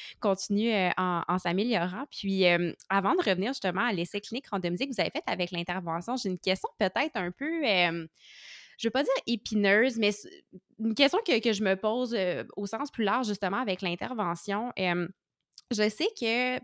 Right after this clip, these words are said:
parmi les gens qui sont très, très pro health at every size, euh, il y a toute la question de la médicalisation de l'obésité. Donc, est-ce que l'obésité devrait être reconnue comme une maladie ou non ? Dans les dernières lignes directrices, c'est une des choses qui avait notamment été soulignée que, bon, ben, l'obésité, c'est une maladie chronique.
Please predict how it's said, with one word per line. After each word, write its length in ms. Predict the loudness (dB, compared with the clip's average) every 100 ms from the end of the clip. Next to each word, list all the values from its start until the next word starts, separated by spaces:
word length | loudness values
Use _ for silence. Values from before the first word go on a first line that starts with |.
| -2
parmi 280 | 0 0
les 160 | 0 -2
gens 240 | -2 -2
qui 180 | -4 -6
sont 560 | -6 -4 -4 -4 -6 -6
très, 180 | -8 -6
très 220 | -6 -6
pro 380 | -6 -6 -2 -2 0
health 180 | -2 0
at 160 | -2
every 220 | -2 -2 -2
size, 500 | 2 4 4 2 -2 -2 2
euh, 180 | 4 4
il 40 | 4
y 60 |
a 60 | 4
toute 180 | 2 4
la 140 | 2
question 480 | 2 -2 0 -2 -2
de 160 | 0 0
la 240 | 0 0
médicalisation 880 | -2 -4 -6 -4 -4 -2 -2 -2 0
de 80 | 2
l'obésité. 500 | 2 0 -2 0 0
Donc, 240 | 0 -2 -8 _
est-ce 220 | -2 -2 0
que 80 |
l'obésité 640 | 0 0 0 -2 -2 -4 -4
devrait 300 | -2 -2 -2
être 140 | -4
reconnue 340 | -6 -4 -4 -4
comme 160 | -4
une 100 | -6
maladie 440 | -4 -4 -4 -4 -8
ou 120 | -4
non ? 320 | -4 -2 -4 -8 -4
Dans 160 | 0
les 140 | 2 2
dernières 340 | 0 2 2
lignes 200 | 2 2
directrices, 500 | 0 -4 -4 -4 -2
c'est 80 | -2
une 80 | -2
des 140 | -2
choses 240 | -2 -4 -2
qui 80 |
avait 160 | -4 -2
notamment 320 | -4 -4 -2
été 180 | -2 -4
soulignée 460 | -4 -6 -4 -4 -4
que, 180 | -4
bon, 220 | -2 -2 -2
ben, 180 | -2 -2 -10 -12 -14
l'obésité, 400 | -6 -4 -4 -4
c'est 220 | -4 -4 -2
une 80 |
maladie 340 | 0 2 0 -4
chronique. 460 | -6 -6 -6 -8